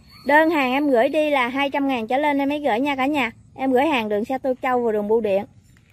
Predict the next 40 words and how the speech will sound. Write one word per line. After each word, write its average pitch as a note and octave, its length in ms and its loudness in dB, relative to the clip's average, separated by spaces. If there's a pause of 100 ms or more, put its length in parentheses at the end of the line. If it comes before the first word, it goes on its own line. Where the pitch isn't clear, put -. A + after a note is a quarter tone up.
(300)
Hàng G#3+ 240 -6
em A#3 160 -2
ship - 260 -4
toàn G#3+ 260 -2
quốc C#4 200 2
luôn. C#4 200 -2 (840)
Rồi A#3+ 180 0
mình G#3+ 180 -4
có C#4+ 120 0
cây D4 160 -2
số E4 140 0
một. D4 280 0 (1120)
Cây D4+ 140 -2
số F4+ 180 0
một B3+ 480 0
là A#3 240 -6
ghép C#4+ 180 -4
một A#3+ 200 -6
giống C4 240 -2
này, C#4+ 180 -2
hoa C4 260 -2
có D4 100 -4
hương C#4+ 220 2
thơm, C4 420 0
Red C#4+ 260 -2
Tea, C4+ 320 2
hoa C4 160 -4
màu A3+ 200 -2
vàng A3 360 -4
nha. A#3 220 -8 (420)
Tên C4 200 0
đầy A3 180 -2
đủ G3 260 -2
nó D4 140 0
Red D4+ 260 -2
Tea C4+ 180 4
Lady, B3 420 2 (200)
cây B3+ 200 -2
dáng C#4 240 -2
nằm. C4 200 -4